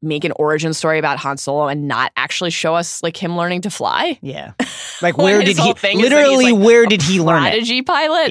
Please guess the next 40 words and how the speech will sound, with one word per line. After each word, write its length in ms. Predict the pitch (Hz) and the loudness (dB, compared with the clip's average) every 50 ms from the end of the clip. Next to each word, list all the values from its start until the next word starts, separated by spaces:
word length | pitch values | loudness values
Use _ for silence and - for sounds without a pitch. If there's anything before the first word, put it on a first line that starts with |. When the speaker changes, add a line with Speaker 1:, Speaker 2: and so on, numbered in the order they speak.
| - 196 | 0 0
Speaker 1:
That 60 | 185 | 0
was 140 | 190 190 190 | -2 -4 -6
very 240 | 180 165 151 135 143 | -4 -4 -4 -4 -4
strange. 300 | - - - 151 - - | -6 -6 -8 -8 -8 -6
But, 400 | 208 277 285 233 180 165 - - - - - - - - _ _ - | -2 -2 0 0 0 -2 -4 -6 -12 -20 -20 -20 -20 -20 _ _ -8
so 120 | - 220 | -4 -2
he 60 | 214 | -2
flunks 360 | 196 - - 277 403 370 - - | -2 -2 -2 -4 -2 -2 -4 -6
out, 260 | 156 - - - - _ _ | -6 -6 -6 -8 -10 _ _
and 180 | - 196 190 196 202 | -4 -2 0 0 0
then 160 | 196 196 202 | 0 -2 -2
he's 280 | 190 202 208 190 180 | -2 -2 -4 -4 -4
just 220 | 165 190 202 - - | -4 -4 -4 -4 -2
gonna 220 | 214 208 190 185 | -2 -2 -2 -2
desert. 720 | 165 143 175 165 170 170 170 160 185 247 320 - 147 131 - _ _ _ | -2 -2 -2 -2 0 0 0 0 2 2 2 0 -2 -4 -6 _ _ _
He's 180 | - 254 247 | -4 -2 0
a 60 | 254 226 | 0 0
deserter. 920 | 220 247 220 214 196 214 233 - 508 539 415 190 139 135 165 214 277 _ _ | 0 0 0 0 0 0 2 2 0 0 0 0 0 0 0 -2 -2 _ _
Speaker 2:
Yeah. 120 | - - - _ _ _ - | -20 -20 -20 _ _ _ -12
Speaker 1:
We're 160 | 202 208 214 | -8 -4 -2
learning 280 | 240 269 403 440 466 427 | -2 0 0 0 0 0
a 60 | 392 | 0
lot 240 | 320 285 294 339 359 | 2 2 2 0 0
here 260 | 302 277 247 214 196 | 0 -2 -2 0 0
about 240 | 190 196 190 170 170 | 0 0 0 -2 0
our 140 | 170 160 160 | 0 -2 -2
guy 400 | 165 165 165 175 196 208 202 180 | -2 -2 -2 -2 -2 -2 -2 -4
and 180 | 165 151 151 151 | -4 -4 -4 -4
the, 220 | 143 139 123 113 | -4 -4 -6 -6
the 60 | 151 156 | -8 -8
kind 240 | - 190 175 170 | -6 -6 -6 -4
of 100 | 165 170 | -4 -4
moral 360 | 165 156 156 160 170 175 170 165 | -4 -2 -2 0 0 0 0 -2
fiber. 540 | - - 156 160 208 233 180 143 87 135 127 | -2 -2 -2 -2 -2 -2 -4 -6 -6 -6 -8
Speaker 2:
<laughs> 60 | 123 104 98 - - - - - - - _ | -8 -10 -10 -12 -16 -20 -20 -20 -20 -14 _
He's, 240 | - 208 190 208 - | -6 -6 -6 -6 -6
he's 160 | - 220 185 | -6 -4 -2
not 200 | 180 233 226 240 | 0 2 2 2
into 220 | 233 226 196 - 160 | 2 0 -2 -4 -6
war. 280 | 151 151 156 139 120 | -4 -2 0 0 -2